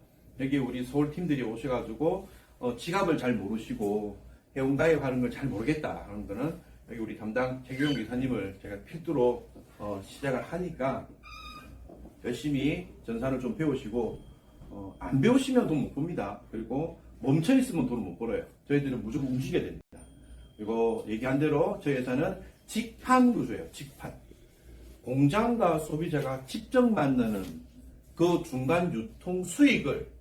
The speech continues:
소비자한테 팔십 프로 다 줍니다.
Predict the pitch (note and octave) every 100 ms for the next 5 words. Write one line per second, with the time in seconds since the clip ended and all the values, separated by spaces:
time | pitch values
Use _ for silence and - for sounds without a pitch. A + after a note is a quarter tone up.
0 | - - - - F3+ A3 F#3 B2+ A2 -
1 | C#3 D#3+ - - - - - - _ _
2 | - - - - C#4+ C4+ - - - -
3 | - - - A#3+ A#3+ -